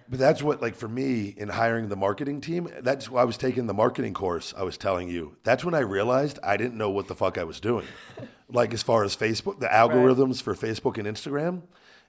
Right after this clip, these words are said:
Speaker 1: it's like, it's, and I, I learned a lot in that year, and I'm glad I went through it and learned it, but it's, I'm much happier to, I, I have this team working for me now that's telling me what I need to do, and then they're gonna go ahead and do all the things that I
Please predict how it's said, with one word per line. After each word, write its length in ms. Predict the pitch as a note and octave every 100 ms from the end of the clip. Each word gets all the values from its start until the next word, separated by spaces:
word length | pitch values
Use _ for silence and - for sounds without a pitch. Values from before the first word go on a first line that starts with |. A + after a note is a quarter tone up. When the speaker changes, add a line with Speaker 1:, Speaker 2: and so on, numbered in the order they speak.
| -
Speaker 1:
it's 200 | C3 -
like, 260 | C#3 A#2 -
it's, 380 | A#2+ B2 - - _ -
and 140 | B2
I, 240 | A#2+ B2+ -
I 180 | A#2+ C3
learned 300 | A#2+ C3 A#2
a 40 |
lot 300 | G2+ G#2+ B2+
in 80 | B2
that 200 | G#2 -
year, 200 | G2+ C#3
and 80 | A2
I'm 100 | F#2
glad 300 | F#2+ G#2 A#2+
I 120 | G2
went 200 | F#2 F#2+
through 220 | - A2+ A#2
it 100 | F#2+
and 140 | F#2
learned 240 | A#2+ C3
it, 180 | F#2 - _ _ _ _ -
but 260 | F#2 A2+ A#2
it's, 480 | A#2+ A#2 - - - _ _ _ _ _ _ _ _ _ _ _ _ _ -
I'm 160 | B2+
much 200 | C3 A#2+
happier 420 | B2+ B2+ B2+ A#2+
to, 80 | G#2 G2
I, 220 | F2 F2+
I 20 |
have 220 | G#2+ A#2+ G#2+
this 160 | F#2
team 240 | - C3 A#2
working 280 | G2 A2
for 140 | F#2 G#2
me 140 | F#2+
now 180 | F#2+ F#2
that's 180 | F2+ E2+
telling 320 | A#2 A#2 A2+
me 140 | F#2+
what 220 | F2 F#2+ F#2+
I 80 |
need 180 | F#2+ G2
to 60 | F#2+
do, 400 | F#2+ G2+ A#2+ A#2+ - _ -
and 140 | G2+
then 140 | G2+ G2
they're 160 | G#2
gonna 180 | G2+ G2+
go 140 | F#2+
ahead 180 | F#2+ G2
and 120 | F#2 F2
do 160 | G2
all 200 | F#2 F#2
the 100 | F2+
things 300 | - G#2 F#2
that 140 | G2 -
I 340 | F#2+ G2 F#2+